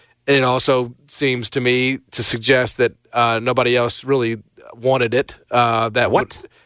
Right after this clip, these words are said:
Speaker 1: I don't, I, it doesn't feel to me
Speaker 2: What
Speaker 1: like
Speaker 2: about going to the convention, like Mark was saying this weekend, and
Speaker 1: Yeah, well, I
Speaker 2: the
Speaker 1: mean, I
Speaker 2: A F C A convention and doing
Speaker 1: I
Speaker 2: the
Speaker 1: guess he
Speaker 2: interviews
Speaker 1: just
Speaker 2: there?
Speaker 1: didn't expect anybody to really, I, I guess in terms of, there might have been other people that wanted it, but were they, were they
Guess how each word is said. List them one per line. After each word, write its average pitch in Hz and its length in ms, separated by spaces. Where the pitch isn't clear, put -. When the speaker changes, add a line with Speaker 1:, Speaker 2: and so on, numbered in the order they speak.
Speaker 1:
I 147 120
don't, 175 140
I, 170 100
it 180 120
doesn't 175 320
feel 190 160
to 180 100
me 175 100
Speaker 2:
What 156 100
Speaker 1:
like 160 140
Speaker 2:
about 175 100
going 208 240
to 175 100
the 170 80
convention, 143 600
like 71 180
Mark 127 260
was 85 140
saying 82 300
this 82 180
weekend, 73 480
and 64 240
Speaker 1:
Yeah, 147 220
well, 110 220
I - 20
Speaker 2:
the 101 100
Speaker 1:
mean, 101 120
I 160 60
Speaker 2:
A - 20
F 135 100
C 135 220
A 131 80
convention 117 500
and 73 100
doing 117 200
Speaker 1:
I - 20
Speaker 2:
the 90 60
Speaker 1:
guess 151 160
he 156 80
Speaker 2:
interviews 143 80
Speaker 1:
just 147 140
Speaker 2:
there? 160 100
Speaker 1:
didn't 139 200
expect 135 400
anybody 147 340
to 120 100
really, 131 420
I, 139 80
I 104 140
guess 180 180
in 160 80
terms 156 220
of, 135 60
there 196 200
might 240 140
have 190 80
been 180 100
other 170 140
people 151 200
that 123 160
wanted 143 360
it, 107 180
but 120 300
were 151 180
they, 139 280
were 151 160
they 135 400